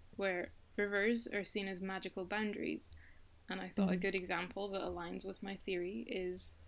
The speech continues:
Speaker 1: the river Styx from the ancient Greek mythology, um,
Speaker 2: Mm-hmm, mm-hmm.
Speaker 1: which is the boundary between the underworld and living world.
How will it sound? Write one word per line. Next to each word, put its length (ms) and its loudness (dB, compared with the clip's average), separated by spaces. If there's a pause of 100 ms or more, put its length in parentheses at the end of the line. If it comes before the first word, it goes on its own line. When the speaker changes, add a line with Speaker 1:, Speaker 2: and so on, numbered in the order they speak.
(180)
Speaker 1:
the 80 2
river 220 2
Styx 480 0 (260)
from 320 -4 (260)
the 60 0
ancient 380 -2
Greek 220 -2
mythology, 600 -4 (520)
um, 60 -2
Speaker 2:
Mm-hmm, 260 2
mm-hmm. 220 -2
Speaker 1:
which 340 2 (960)
is 180 -2
the 280 0 (260)
boundary 360 0
between 500 -4 (300)
the 100 -2
underworld 460 -2
and 140 -2
living 280 2
world. 300 -6